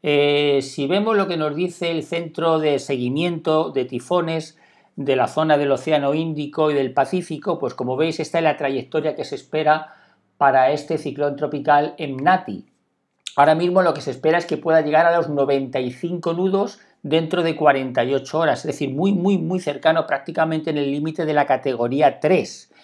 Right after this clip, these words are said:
y que cuando llegue a las costas de Madagascar entraría con noventa nudos, es decir, categoría dos, por lo tanto, y al mismo tiempo por el mismo sitio donde pasó el último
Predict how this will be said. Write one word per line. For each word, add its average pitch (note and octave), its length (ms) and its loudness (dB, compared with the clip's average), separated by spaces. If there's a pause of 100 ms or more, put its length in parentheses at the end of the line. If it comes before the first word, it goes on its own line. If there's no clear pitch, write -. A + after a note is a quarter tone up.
(340)
y F#3 120 0
que F3+ 120 4
cuando D3 240 2
llegue F#3 320 4
a D3+ 60 4
las B2+ 180 2
costas D#3+ 360 0
de E3+ 100 -2
Madagascar E3+ 640 2
entraría D#3 420 0
con C#3+ 200 -4
noventa D3+ 500 -2
nudos, F#3 340 -2
es C#3 60 -6
decir, C#3+ 260 -4
categoría C#3 760 0
dos, F3 400 -2 (340)
por C#3 140 0
lo B2+ 80 0
tanto, E3 680 2
y C3 220 -2
al B2+ 160 0
mismo C#3 240 0
tiempo F3 300 2
por B2+ 100 0
el A#2+ 80 -2
mismo D3 220 0
sitio D3 260 -4
donde B2 160 -2
pasó C3 240 -2
el C#3+ 60 0
último D3 580 0